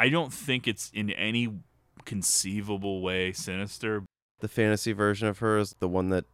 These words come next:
Speaker 1: The dead version of
Speaker 2: Right.
Speaker 1: her, almost.
Speaker 2: Yeah.
Speaker 1: I think the, what we were saying before, it's like a continuation of the rescue fantasy, is
Speaker 2: Mm-hmm.
Speaker 1: valid, but there's a ghost-like quality to it because she doesn't talk in the visions and she looks weird
Speaker 2: Yeah,
Speaker 1: because
Speaker 2: that
Speaker 1: she's
Speaker 2: is
Speaker 1: all
Speaker 2: true.
Speaker 1: wet.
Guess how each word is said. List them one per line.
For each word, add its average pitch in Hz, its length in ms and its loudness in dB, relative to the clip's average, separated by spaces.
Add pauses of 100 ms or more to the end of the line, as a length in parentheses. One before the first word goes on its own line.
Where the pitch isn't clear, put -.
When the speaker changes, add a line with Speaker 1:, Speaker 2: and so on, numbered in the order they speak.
Speaker 1:
The 110 120 -4
dead 95 280 -4
version 104 360 -4
of 110 40 0
Speaker 2:
Right. 95 160 6
Speaker 1:
her, 104 80 2
almost. 107 500 -8 (320)
Speaker 2:
Yeah. 117 320 6 (260)
Speaker 1:
I 165 100 8
think 247 300 2
the, 135 260 0 (120)
what 143 280 -2
we 147 160 8
were 135 140 4
saying 113 380 2
before, 98 400 -2
it's 92 100 -4
like 95 120 -2
a 90 60 -12
continuation 92 800 -4
of 85 80 -6
the 85 100 -6
rescue 80 320 -10
fantasy, 80 400 -8
is 110 80 4
Speaker 2:
Mm-hmm. 98 140 2
Speaker 1:
valid, 82 560 -4
but 90 220 -4 (260)
there's 131 220 4
a 127 100 4
ghost-like 113 960 0
quality 151 560 -2
to 180 160 -4
it 165 140 -6
because 135 240 -4
she 123 120 -6
doesn't 120 340 -2
talk 104 400 -2
in 120 100 -4
the 117 80 -4
visions 117 640 -6
and 104 160 -4
she - 120 -8
looks 104 320 -4
weird 101 600 -4 (320)
Speaker 2:
Yeah, 110 180 6
Speaker 1:
because 101 40 4
Speaker 2:
that 113 100 6
Speaker 1:
she's 113 80 4
Speaker 2:
is - 60 4
Speaker 1:
all 98 120 0
Speaker 2:
true. 87 120 -4
Speaker 1:
wet. 95 240 0